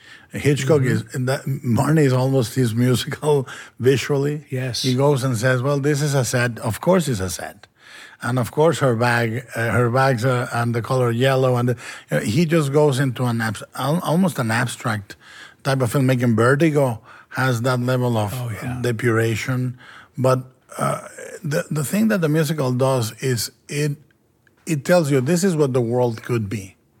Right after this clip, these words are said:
Speaker 1: It's not, but this is
Speaker 2: Right.
Speaker 1: what the world emotionally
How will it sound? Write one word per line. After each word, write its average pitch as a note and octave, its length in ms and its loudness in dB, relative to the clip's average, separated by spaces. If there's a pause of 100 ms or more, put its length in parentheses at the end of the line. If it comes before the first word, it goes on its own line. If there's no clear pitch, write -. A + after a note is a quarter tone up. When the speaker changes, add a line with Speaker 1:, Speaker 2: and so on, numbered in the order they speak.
(200)
Speaker 1:
It's C3+ 160 0
not, C#3 440 2 (420)
but B2+ 160 0
this E3+ 120 2
is E3 80 2
Speaker 2:
Right. D#3 80 2
Speaker 1:
what C3+ 120 0
the C3 80 2
world B2+ 260 0
emotionally C3 800 0